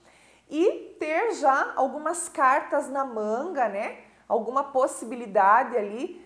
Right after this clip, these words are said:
de fazer uma pergunta em cima da hora ou modificar alguma pergunta. Então, o roteiro é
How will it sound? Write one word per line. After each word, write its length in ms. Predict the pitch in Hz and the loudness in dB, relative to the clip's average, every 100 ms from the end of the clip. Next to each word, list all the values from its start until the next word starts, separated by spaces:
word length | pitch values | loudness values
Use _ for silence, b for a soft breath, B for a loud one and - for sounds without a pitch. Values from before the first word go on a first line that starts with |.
| B | B
de 120 | 185 | -2
fazer 440 | 233 - 233 220 226 | -2 0 -2 -2 -4
uma 160 | 262 | -4
pergunta 840 | 262 247 226 190 220 262 320 330 - | -4 -2 -4 -4 -6 -4 -2 -4 -4
em 120 | 214 | -12
cima 340 | 226 - 247 269 | -12 -12 -10 -2
da 220 | 240 220 | 4 6
hora 480 | 180 202 262 277 233 | 8 8 8 6 4
ou 80 | 220 | 0
modificar 640 | 226 233 262 - - 214 | 0 0 -4 -14 -2 2
alguma 320 | 208 208 233 | 4 2 -4
pergunta. 500 | 247 349 427 349 339 | -6 -6 -4 -4 -6
Então, 260 | 277 262 254 B B | -4 -4 -4 B B
o 80 | - | -6
roteiro 420 | 240 262 254 294 | -2 -4 -4 -4
é 80 | 330 | -2